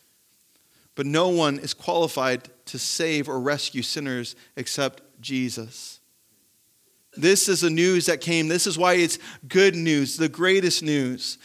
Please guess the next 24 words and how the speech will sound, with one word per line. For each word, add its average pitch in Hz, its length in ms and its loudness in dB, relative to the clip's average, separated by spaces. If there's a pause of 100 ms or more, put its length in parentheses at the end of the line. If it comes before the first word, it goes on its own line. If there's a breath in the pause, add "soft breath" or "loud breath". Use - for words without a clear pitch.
(300 loud breath)
Church, 226 300 4
let 226 120 2
me 240 160 2
encourage 202 520 2
you 185 60 2
and 170 100 0
remind 170 360 0
you, 165 60 -2
because 151 240 -4
there's 160 160 -2
a 175 60 -2
lot 220 240 4
of 190 80 -4
times 196 260 0
we're 180 80 2
like, 165 160 4 (320 loud breath)
"Well, 170 120 2
if 156 60 -4
we 185 120 -4
do 175 180 2
X, 196 380 4
Y, 185 180 4
and 151 180 2
Z, 214 440 2